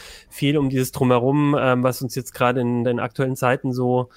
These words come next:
ähm, blüht, ähm, am Arbeitsplatz sozusagen und wie man, wie man damit umgeht. Und ich dachte mir, heute nehmen wir wieder so ein paar richtige, ähm, Kernthemen von C T rein. Und ich würde sagen, wir fangen heute mal mit den Smartphones an, Michael, wenn das für dich in Ordnung ist.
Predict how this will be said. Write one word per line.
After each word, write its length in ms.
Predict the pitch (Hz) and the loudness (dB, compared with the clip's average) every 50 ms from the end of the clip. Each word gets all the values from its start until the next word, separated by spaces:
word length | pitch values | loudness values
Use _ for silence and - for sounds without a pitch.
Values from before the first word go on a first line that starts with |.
| - - - - _ _ _ - - | -20 -20 -20 -20 _ _ _ -6 -4
ähm, 340 | 123 117 117 120 123 123 | -2 0 0 0 0 -2
blüht, 560 | - - - - 131 143 156 165 165 160 - 139 | -4 -6 -8 -4 -2 0 2 2 2 0 0 0
ähm, 300 | - 135 120 120 127 131 | 0 0 0 0 0 0
am 140 | 127 127 113 | -2 -2 0
Arbeitsplatz 680 | - 135 160 165 160 160 - - 165 160 160 160 - | 0 2 2 2 2 0 -2 0 2 2 2 0 -2
sozusagen 560 | - 151 - - 147 147 139 139 147 147 143 | -6 -6 -4 -4 -2 2 2 4 4 4 2
und 180 | 131 127 123 131 | 0 0 -2 -2
wie 60 | 135 | -2
man, 380 | 131 131 123 123 127 123 120 127 | 0 0 0 0 0 -2 -4 -2
wie 40 | |
man 140 | 123 123 120 | -2 0 0
damit 180 | 127 120 123 120 | 2 0 0 0
umgeht. 360 | - 143 165 165 170 160 151 | 0 -2 0 2 2 2 2
Und 80 | 139 123 | 2 0
ich 80 | - | 2
dachte 240 | - 143 131 - 147 | 0 -2 -2 0 2
mir, 160 | 135 135 123 | 2 4 4
heute 200 | 131 139 139 147 | 4 2 2 2
nehmen 200 | 131 131 135 143 | 2 2 4 4
wir 120 | 143 135 131 | 4 2 2
wieder 200 | 135 135 131 135 | 2 2 2 2
so 60 | 131 | 0
ein 100 | 123 - | -2 -2
paar 240 | - 127 120 117 135 | 0 0 0 0 0
richtige, 500 | 139 - - 123 123 123 123 120 120 120 _ - - - - - _ _ _ _ - | -4 -8 -6 -4 0 0 0 0 0 -4 _ -20 -20 -20 -20 -20 _ _ _ _ -6
ähm, 340 | 123 117 113 113 113 120 - | -4 -2 -2 0 -2 -4 -6
Kernthemen 560 | - - - 139 147 165 165 - 165 156 147 - | -6 -2 0 2 2 2 2 2 0 0 0 0
von 180 | - 143 123 | 0 -2 -2
C 140 | - - 120 | -2 -4 -8
T 220 | - - 151 180 | -4 -2 0 0
rein. 340 | 190 190 190 190 196 202 196 - _ - - - - - - | 2 2 2 2 2 2 0 -4 _ -20 -20 -20 -20 -10 -4
Und 160 | 170 151 156 | -2 0 0
ich 160 | 160 - - | 0 0 0
würde 260 | 147 175 202 202 214 | 2 2 4 4 4
sagen, 360 | 185 165 156 156 175 190 196 180 | 4 4 4 4 4 4 4 2
wir 60 | 165 | 0
fangen 380 | - - 170 170 185 190 170 | 0 2 2 2 2 2 2
heute 300 | 151 165 175 175 175 180 | 2 2 2 2 0 -2
mal 320 | 170 165 160 156 156 160 165 | 0 0 2 2 2 2 2
mit 340 | 165 160 160 156 - - - | 2 0 -2 -2 -4 -4 -2
den 260 | 147 147 147 151 143 | -2 0 0 0 -2
Smartphones 1200 | - - - - - 139 131 131 131 139 160 190 202 - - - - 131 117 117 117 123 - - | -4 -8 -10 -4 -2 0 4 4 6 6 6 4 2 -2 -6 -6 -2 0 2 2 2 0 -2 -6
an, 320 | - - 131 120 123 131 127 | -8 -4 -2 0 0 2 2
Michael, 420 | 120 123 120 - 123 117 120 113 | 0 0 0 0 0 0 0 0
wenn 100 | 113 113 | 0 0
das 160 | 123 120 - | 0 -2 -2
für 80 | - 120 | -4 -6
dich 140 | 127 123 139 | -4 -4 -4
in 80 | 117 | -4
Ordnung 320 | - 117 - - 135 139 143 | -4 -4 -4 -2 -4 -4 -2
ist. 340 | 160 175 196 - - - | -2 -2 -2 -4 -8 -16